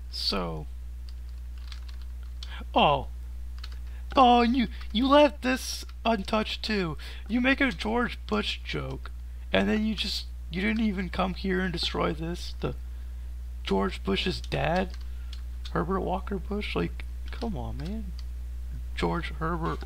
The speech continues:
Walker Bush. That's kind of stupid <laughs> and funny at the same time. I really think they did something to this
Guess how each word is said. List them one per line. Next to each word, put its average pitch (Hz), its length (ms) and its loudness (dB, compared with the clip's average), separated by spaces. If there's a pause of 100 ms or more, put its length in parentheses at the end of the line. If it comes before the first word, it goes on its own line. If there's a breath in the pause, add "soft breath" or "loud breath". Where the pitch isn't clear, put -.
(100)
Walker 156 380 0 (260)
Bush. - 280 0 (1800)
That's - 160 0
kind 170 200 0
of 127 140 -2 (340)
stupid 131 680 -4
<laughs> - 40 -4
and 139 100 -4
funny 139 300 0
at - 100 -6
the 135 100 -4
same 123 220 -4
time. 123 400 -4 (4000 loud breath)
I 185 100 6
really 190 440 4
think - 300 0
they - 100 2
did 156 220 0
something 135 360 0
to 135 60 -4
this 135 260 -4